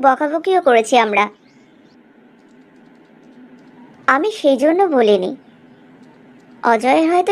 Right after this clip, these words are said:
সেরকম দোষী ছিল না, ওরা তিনজনেই হয়তো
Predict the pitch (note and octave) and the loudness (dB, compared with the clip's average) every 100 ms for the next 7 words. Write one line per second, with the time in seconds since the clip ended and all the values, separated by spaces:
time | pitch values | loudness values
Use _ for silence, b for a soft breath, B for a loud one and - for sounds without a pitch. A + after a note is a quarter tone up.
0 | F#4 F#4 F#4+ F#4+ D4+ C#4 C#4 D#4 C4 G#3 | 0 0 2 0 2 2 2 -2 0 2
1 | F#3+ F#3 - _ - _ _ - _ _ | 2 -2 -8 _ -20 _ _ -20 _ _
2 | _ - E4 F#4+ E4+ D#4 D#4+ F4+ F#4+ F#4 | _ 0 2 2 0 -2 0 0 2 0
3 | F#4 | 0